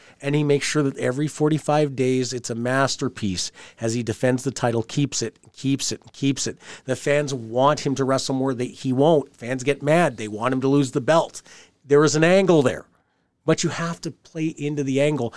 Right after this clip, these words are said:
and work with what you got. Now, this could be something that shortens his career, and I hate to say that. I think of Kenny Omega as that kid I met many years ago.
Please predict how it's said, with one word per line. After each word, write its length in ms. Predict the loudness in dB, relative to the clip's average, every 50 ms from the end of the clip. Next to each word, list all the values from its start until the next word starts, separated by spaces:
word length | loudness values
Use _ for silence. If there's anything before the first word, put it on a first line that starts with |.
| -14 -18 -10
and 220 | -4 -4 0 2
work 240 | 4 2 2 2 2
with 140 | 0 0 0
what 200 | 0 -4 -4 -4
you 60 | -2
got. 320 | 0 0 0 0 -2 -8 -18 _ _ _ _ _ _ _ -2
Now, 520 | 0 2 2 2 0 0 -2 -4 -6 -10 _ _ _ _ _ 0
this 220 | 2 2 2 2
could 320 | 0 4 4 4 4 2
be 380 | 0 0 2 2 2 2 0 -2 -4 -8
something 440 | -4 0 0 0 0 0 0 0
that 160 | 0 0 -2 -4 _ _ _ _ _ _ _ _ _ -10
shortens 680 | -6 -4 -2 2 4 6 4 4 4 0 -4 -4 -2
his 160 | -2 -2 -2
career, 320 | -2 -2 -2 0 2 2 4
and 80 | 2
I 80 | 2 0
hate 380 | -2 -4 0 2 2 2 2 -2
to 80 | -4 -2
say 280 | -2 0 0 0 2
that. 300 | 2 2 2 0 0 -4 -8 _ -20 _ _ _ _ _ _ _ -4
I 120 | -4 -2
think 260 | -2 0 -2 0 0
of 100 | -2 -4
Kenny 240 | -2 -2 0 0 2
Omega 340 | 0 2 2 2 2 2 2
as 120 | 0 2
that 200 | 0 -2 -4 -4
kid 220 | -6 -4 -2 0 2
I 100 | 2 0
met 320 | 0 0 0 0 -2 -4
many 260 | -4 -2 -2 0 0
years 300 | 0 0 0 0 0 0
ago. 240 | 2 2 2 2 0